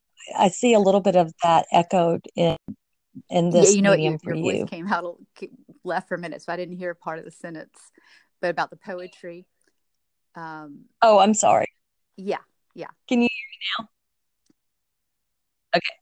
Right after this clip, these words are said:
Speaker 1: Um, yes, I feel like, um, there's some poetry, the similarities to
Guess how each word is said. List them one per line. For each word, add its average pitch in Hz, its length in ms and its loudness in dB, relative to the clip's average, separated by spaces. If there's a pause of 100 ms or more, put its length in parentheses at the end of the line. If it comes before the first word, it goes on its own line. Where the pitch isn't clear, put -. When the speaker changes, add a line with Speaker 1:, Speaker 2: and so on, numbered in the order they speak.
(520)
Speaker 1:
Um, 196 400 4 (580)
yes, 247 500 6
I 220 240 6 (100)
feel 254 200 6
like, 220 320 4 (100)
um, 196 300 4
there's 208 220 4
some 208 260 4
poetry, 277 680 4
the 202 140 2
similarities 220 680 4
to 190 100 -4